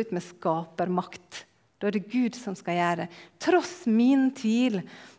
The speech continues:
tross min selvforakt, tross min menneskefrykt,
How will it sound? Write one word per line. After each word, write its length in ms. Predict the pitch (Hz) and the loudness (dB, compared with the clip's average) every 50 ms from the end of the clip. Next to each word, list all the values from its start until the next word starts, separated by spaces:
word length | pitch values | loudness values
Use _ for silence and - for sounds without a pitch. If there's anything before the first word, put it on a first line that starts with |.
| - | -2
tross 280 | - 302 320 302 - - 247 | 2 4 4 4 2 2 2
min 140 | 254 262 247 233 | 2 2 2 2
selvforakt, 720 | - - 202 202 208 214 - - 226 214 208 202 - - | 0 -2 0 0 0 0 -2 0 2 4 4 4 2 -2
tross 300 | - - 311 - - - | 0 0 0 0 0 -2
min 220 | 240 240 254 240 208 175 | 0 2 4 4 4 2
menneskefrykt, 1080 | 170 175 170 185 196 214 240 220 - - - 233 - - 170 214 - - - - - | 0 0 0 0 0 0 0 -2 -4 -6 -6 -6 -4 -4 -6 -6 -6 -10 -20 -20 -20